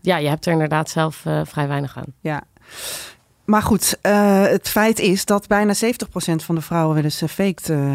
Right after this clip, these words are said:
Speaker 2: eh, in de slaapkamer. Ehm, en ik denk dat er sowieso best wel wat geacteerd wordt, hè? Ook door mannen. Ik bedoel,
Speaker 1: Ja.
Speaker 2: eh, deep throat, deel, je keel dichtknijpen. Het zijn allemaal van die dingetjes die,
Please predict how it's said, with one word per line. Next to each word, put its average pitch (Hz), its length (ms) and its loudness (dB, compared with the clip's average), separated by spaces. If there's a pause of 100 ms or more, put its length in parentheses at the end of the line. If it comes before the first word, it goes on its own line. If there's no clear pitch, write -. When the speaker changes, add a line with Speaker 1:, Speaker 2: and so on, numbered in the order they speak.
Speaker 2:
eh, 147 300 -4 (380)
in 147 140 -6
de 135 60 -8
slaapkamer. 139 720 -6
Ehm, 156 140 -8 (420)
en 175 140 0
ik 185 120 -2
denk 190 200 2
dat 180 180 -2
er 165 220 2
sowieso 165 580 4
best 151 220 0
wel 147 160 2
wat 143 160 -2
geacteerd - 640 -4
wordt, 135 280 -8
hè? 160 180 -4
Ook 143 160 -2
door 151 160 2
mannen. 139 320 2
Ik 165 80 -4
bedoel, 147 180 0
Speaker 1:
Ja. 143 200 0 (460)
Speaker 2:
eh, 139 120 -6 (380)
deep 147 200 -4
throat, 139 440 -2 (100)
deel, 147 280 -2 (140)
je 147 300 0
keel 147 280 0
dichtknijpen. 143 680 -2
Het 147 320 -4
zijn 156 140 -6
allemaal 156 180 -2
van - 120 -4
die 156 120 2
dingetjes 156 400 0
die, 151 340 -2